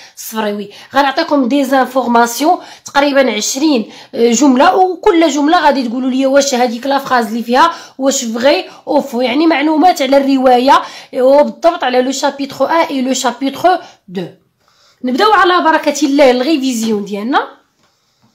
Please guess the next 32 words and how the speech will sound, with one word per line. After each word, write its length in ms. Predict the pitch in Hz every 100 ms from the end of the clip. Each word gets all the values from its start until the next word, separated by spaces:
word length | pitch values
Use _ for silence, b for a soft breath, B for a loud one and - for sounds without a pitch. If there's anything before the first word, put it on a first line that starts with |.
| - 269
ريبوندي 640 | 370 466 403 381 285 349
بار 360 | 339 302 277 226
فغي 260 | 240 277
او 80 | 233
فو، 200 | - 226
غادي 200 | 233 247
نجاوب 380 | 233 247 277 359
صحيح 520 | - 233 359 349 247
او 100 | 277
خطا، 300 | 131 214 160
يعني 300 | 180 202 247
ما 100 | 269
غنجوستيفيوش، 840 | 277 247 262 254 285 269 392 453 - B B
الا 80 | 254
كان 240 | 254 262
خطا 280 | 262 330 339
ما 100 | 302
غنديروش 500 | 269 247 262 381 381
لا 100 | 285
جوستيفيكاسيون، 840 | 247 262 - 254 269 254 330 339
غنديروها 400 | 269 233 254 254
غير 240 | 247 359 392 B B B
شفويا 640 | - 320 285 220 214 208 - 220 262
فقط 320 | 311 403 392
باش 220 | 294 370 - B B 277
نراجعوا. 460 | 254 226 185 175 - _ _ _ _ _ _ _ _ _ _ _ _ _ _
لا 180 | 262 339
دات 360 | 285 494 - 220
دو 120 | 277
بوبليكاسيون 1000 | - 359 302 330 330 294 285 294 254 214
دو 180 | 226
رومون، 340 | 254 240 226